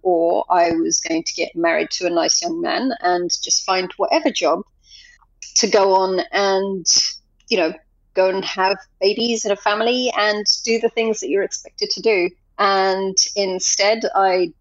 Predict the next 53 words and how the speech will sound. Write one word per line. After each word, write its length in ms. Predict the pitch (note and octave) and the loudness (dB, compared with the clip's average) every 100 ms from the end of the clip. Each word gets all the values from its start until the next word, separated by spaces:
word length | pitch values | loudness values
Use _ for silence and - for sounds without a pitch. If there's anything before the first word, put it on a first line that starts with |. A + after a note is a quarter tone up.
| _ - | _ -2
dug 160 | G3 | 0
in 80 | F#3 | 2
my 140 | F3+ | 0
heels 480 | F3 F3 A3+ E4 - | 2 2 2 0 -2
and 100 | E3+ | 0
I 80 | E3+ | 0
fought 300 | F3 - F#3 | 0 -2 -2
with 100 | F3 | -2
my 140 | F3+ | -2
mum 340 | F3+ F3+ A3 G#3+ | 0 0 -2 -4
about 280 | E3 F#3+ F3 | 0 2 2
doing 180 | G3+ F#3+ | 0 0
a 60 | |
P 200 | F3+ - | -2 -4
H 200 | F#3 - | -4 -4
D 200 | - B3 | -4 -4
because 360 | C4+ _ F3 D#3+ | -4 _ -10 -6
she 140 | - | -6
said, 220 | E3 - E3 - | -6 -6 -6 -6
you 80 | |
know, 160 | E3 D#3+ | -4 -4
if 360 | - F3 - - _ _ - | -2 -4 -6 -20 _ _ -2
this 160 | B3+ | 2
much 220 | C4 A#3+ B3+ | 2 2 4
level 220 | A#3 G#3+ | 4 4
of 80 | G#3 | 2
education, 680 | G#3 - F#3+ F3+ - F#3+ F#3 | 0 -2 -2 0 0 0 2
no 100 | G#3+ | 2
one's 180 | G3+ | 2
going 180 | G3+ G3 | 0 0
to 120 | - | 0
want 200 | F3 F3+ - | -2 -2 -4
to 100 | F3+ | -2
marry 280 | G#3 A3 | 0 2
you. 220 | E3 D3 D3+ _ - | 2 0 -2 _ -4
And 340 | F3+ F3+ F3+ - | -2 -2 -4 -6
essentially 480 | - G3 F3+ F3 F3 | -6 -4 -4 -2 0
that, 160 | F3 - | 0 0
that 100 | - | -6
was 140 | D#3+ | -6
kind 260 | - - F3 | -10 -4 -2
of 80 | E3+ | 0
a 140 | E3 - | 0 -2
priority. 800 | - E3+ E3+ F3+ F3+ E3+ D#3 F3+ _ _ - | 0 2 4 2 0 -4 -4 -6 _ _ 0
And 240 | G#3+ A3 | 2 4
it, 300 | A#3+ D4 - - - | 4 4 0 -12 -6
it 100 | A#3+ | -2
sounds 400 | - D4 E4+ E4+ | 2 2 2 2
awful. 580 | E4 E4+ - F4+ F#4+ G4+ - | 2 2 2 2 2 2 0
At 120 | B3 | -2
the 60 | |
same 340 | - - D#4 E4 | 0 2 2 2
time, 460 | D#4 C4+ B3+ A#3+ | 0 0 2 0